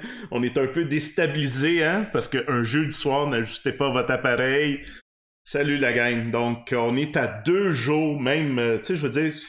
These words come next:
en tout cas, si, dans trois jours, à cette heure ici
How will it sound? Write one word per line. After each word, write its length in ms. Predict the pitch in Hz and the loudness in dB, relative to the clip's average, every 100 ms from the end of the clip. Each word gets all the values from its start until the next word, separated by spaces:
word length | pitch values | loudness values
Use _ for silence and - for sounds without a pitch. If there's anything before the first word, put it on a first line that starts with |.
| - - | -12 -6
en 80 | 165 | -6
tout 240 | 160 - 135 | -4 -2 -2
cas, 60 | |
si, 260 | - - 131 | -2 -8 -4
dans 160 | 131 143 | -2 0
trois 380 | - 254 240 | -2 0 2
jours, 400 | 214 180 226 220 | 2 2 2 2
à 80 | 175 | 0
cette 180 | 143 - | 0 0
heure 160 | 175 170 | 0 2
ici 580 | 151 - 170 190 185 | 0 -2 -2 -4 -6